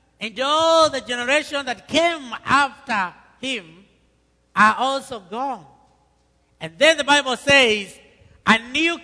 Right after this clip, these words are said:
king who did not know about Joseph, who knew nothing about Joseph, came to power in Egypt. And so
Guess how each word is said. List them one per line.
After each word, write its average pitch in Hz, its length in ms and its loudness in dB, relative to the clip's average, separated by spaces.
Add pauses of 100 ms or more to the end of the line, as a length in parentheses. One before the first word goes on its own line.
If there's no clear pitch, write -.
king 247 340 -4 (640)
who 233 220 -8
did 240 200 -6
not 277 280 -4
know 285 280 -2
about 233 360 -2
Joseph, 254 440 -2 (880)
who 233 140 -10
knew 311 300 -6
nothing 262 760 -4
about 226 480 0 (120)
Joseph, 165 420 -10 (960)
came 254 280 4 (400)
to 170 140 -12
power 170 540 -2 (800)
in 147 260 -20
Egypt. 120 460 -18 (1000)
And 147 140 -10
so 254 480 2